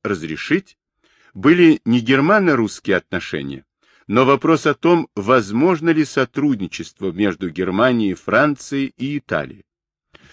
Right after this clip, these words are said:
Только теперь у него есть уверенность в том, что эта проблема может быть разрешена. И после того, как соглашение в общих чертах было принято тремя державами,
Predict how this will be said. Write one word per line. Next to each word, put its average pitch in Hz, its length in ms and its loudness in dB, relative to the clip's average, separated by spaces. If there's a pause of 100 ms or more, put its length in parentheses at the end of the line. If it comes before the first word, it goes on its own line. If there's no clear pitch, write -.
(160)
Только 139 280 2
теперь 165 360 4
у 160 60 6
него 147 260 4
есть 127 340 0
уверенность 107 500 0
в - 60 -20
том, 175 320 2 (400)
что - 300 0
эта 104 500 2
проблема 98 720 0 (400)
может 143 400 0
быть 156 340 -2
разрешена. 110 760 -4 (720)
И 110 100 -2
после 131 340 2
того, 123 260 2
как 110 380 -2
соглашение 101 800 0
в 90 80 -2
общих 107 340 -2
чертах 90 480 -2
было 82 260 -6
принято 95 480 -4
тремя 131 320 -2
державами, 147 680 -2